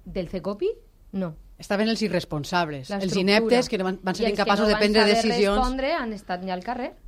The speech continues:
Speaker 2: I el senyor,
Speaker 1: Nosaltres
Speaker 2: i el senyor que
Speaker 1: prenem
Speaker 2: està, que està
Speaker 1: mesures.
Speaker 2: amagant-se de,
Speaker 1: Nosaltres
Speaker 2: des del
Speaker 1: prenem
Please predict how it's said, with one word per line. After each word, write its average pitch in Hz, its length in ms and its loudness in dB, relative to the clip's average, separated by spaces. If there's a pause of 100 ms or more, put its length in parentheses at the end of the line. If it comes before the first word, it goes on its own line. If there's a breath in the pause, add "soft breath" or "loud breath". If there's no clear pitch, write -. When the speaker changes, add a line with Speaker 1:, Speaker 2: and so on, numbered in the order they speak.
(120)
Speaker 2:
I 202 80 -2
el 190 60 2
senyor, 190 200 0
Speaker 1:
Nosaltres 262 320 0
Speaker 2:
i 226 60 4
el 196 80 4
senyor 208 240 4
que 240 80 4
Speaker 1:
prenem 294 100 0
Speaker 2:
està, 214 200 6
que 294 80 0
està 370 120 2
Speaker 1:
mesures. - 60 2
Speaker 2:
amagant-se 196 500 2
de, 247 240 0
Speaker 1:
Nosaltres 214 300 2
Speaker 2:
des 196 160 2
del 190 80 4
Speaker 1:
prenem 190 40 2